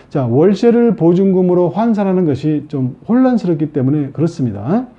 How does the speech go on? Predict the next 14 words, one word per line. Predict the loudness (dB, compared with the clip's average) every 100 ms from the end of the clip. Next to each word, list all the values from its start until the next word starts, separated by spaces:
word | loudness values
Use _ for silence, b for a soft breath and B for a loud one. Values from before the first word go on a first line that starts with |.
| B B B -6
자, | -4 0
보증금이 | 2 4 2 2 2 2
육천만 | 0 -2 0 2 2 2
원을 | 2 2 0 -4
초과하거나 | -4 -2 0 0 -2 -2 -4
또는 | -2 -2 -4 0
월차임이 | 0 0 -2 0 0
삼십만 | -2 -2 -2 0 0 2
원을 | 0 -2
초과하는 | -2 0 0 0
경우에만, | 0 0 0 -2 -4
즉 | -2 -2 b b b b -2
보증금이나 | 2 2 2 2 2 2 0 -2
월세 | 0 2 2 0 -2